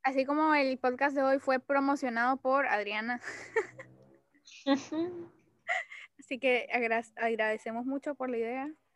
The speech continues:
Speaker 1: Vamos a aceptar más. Y si no quieren ser mencionados, no
Speaker 2: Sí,
Speaker 1: quieren.
Speaker 2: es que, a ver, teníamos más en lista, pero, pero este tema nos gustó bastante.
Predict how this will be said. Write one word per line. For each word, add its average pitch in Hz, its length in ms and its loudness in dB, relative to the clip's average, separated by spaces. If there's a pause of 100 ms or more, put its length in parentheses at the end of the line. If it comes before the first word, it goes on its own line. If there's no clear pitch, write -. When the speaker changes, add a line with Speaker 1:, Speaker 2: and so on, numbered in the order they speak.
Speaker 1:
Vamos 233 220 0
a 269 40 4
aceptar 247 340 -2
más. 226 340 -4
Y 254 80 -4
si 247 160 -6
no 220 140 -6
quieren 247 240 -2
ser 247 160 -6
mencionados, 254 560 -2
no 285 100 6
Speaker 2:
Sí, 320 200 12
Speaker 1:
quieren. 277 160 10
Speaker 2:
es 302 40 8
que, 349 100 8
a 349 180 12
ver, 277 160 12
teníamos 262 380 10
más 349 160 10
en 349 140 10
lista, 330 280 8
pero, 220 420 10 (1600)
pero 214 580 12
este 226 220 0
tema 254 180 8
nos 262 120 8
gustó 214 260 2
bastante. 185 500 -4